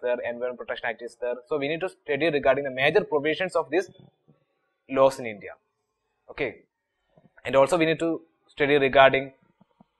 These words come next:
some organization which are established under the provisions of these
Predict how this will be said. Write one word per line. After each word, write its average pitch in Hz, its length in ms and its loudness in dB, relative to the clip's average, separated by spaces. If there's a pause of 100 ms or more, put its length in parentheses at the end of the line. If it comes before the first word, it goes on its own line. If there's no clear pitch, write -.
(100)
some 135 160 -6
organization 131 720 0
which 123 160 -8
are 139 180 4 (120)
established 127 420 -2
under 120 220 -8
the 135 100 -6
provisions 123 460 -8
of 131 160 -4
these 123 180 -10